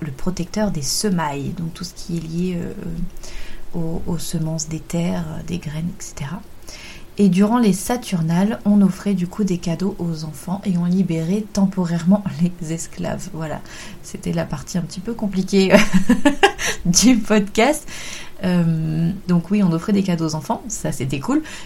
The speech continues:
Mais, euh, voilà, c'était une époque où il y avait, euh, des esclaves, hein, chez les Romains. Je pense que tu, tu as suivi les cours d'histoire comme moi et donc du coup les, les maîtres romains avaient, euh,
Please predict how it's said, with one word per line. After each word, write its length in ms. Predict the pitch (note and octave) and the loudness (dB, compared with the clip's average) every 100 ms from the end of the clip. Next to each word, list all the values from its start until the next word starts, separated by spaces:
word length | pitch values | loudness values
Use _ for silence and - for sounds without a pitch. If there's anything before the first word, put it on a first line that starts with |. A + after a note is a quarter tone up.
| - | 2
Mais, 240 | G3 A3 - | 4 4 0
euh, 160 | E3 D3 | 0 2
voilà, 260 | E3+ D3 - | 0 0 -2
c'était 420 | - C#3 - F#3 | -6 -6 0 0
une 120 | F3 | 0
époque 360 | D3+ C#3 F#3+ - | -2 -2 -4 0
où 60 | F#3+ | -2
il 80 | |
y 60 | D#3+ | 0
avait, 320 | D3 E3+ F3 | 0 0 0
euh, 100 | D#3 - | -2 -6
des 220 | - D#3 | -4 -4
esclaves, 500 | D#3 - E3 E3 G3+ | -4 -6 -2 0 0
hein, 140 | E3 F3 | 0 -2
chez 180 | - D#3+ | -4 -6
les 120 | D#3 | -4
Romains. 380 | D#3 D#3 E3 G3 | -6 -4 -2 -2
Je 60 | |
pense 180 | F#3+ E3+ | -4 -8
que 140 | - E3 G#2 - - - - - - - - - - - - | -8 -8 -6 -8 -10 -10 -8 -10 -10 -12 -12 -14 -12 -12 -12
tu, 280 | - D#3+ C#3 | -6 -6 -4
tu 160 | - | -2
as 60 | D3 | -4
suivi 340 | - - F3 | 4 6 6
les 140 | E3 D#3 | 4 -2
cours 200 | - E3 | 0 -2
d'histoire 480 | D#3 - F#3 E3+ | -2 -4 -2 -2
comme 180 | - D#3 | -2 -2
moi 180 | D3+ F3 | 0 0
et 60 | F3 | 0
donc 220 | D3+ D#3+ | -2 -4
du 120 | D#3 | -4
coup 180 | D3+ F#3+ | -4 -2
les, 160 | D#3 C#3+ | -2 -4
les 180 | D#3 | -6
maîtres 360 | D3+ E3+ - E3 | -2 -2 -2 -4
romains 420 | D3+ D3+ D3 F3+ | -2 -2 -2 0
avaient, 400 | E3+ C#3 D#3 | 0 0 -2
euh, 40 | E3+ | -2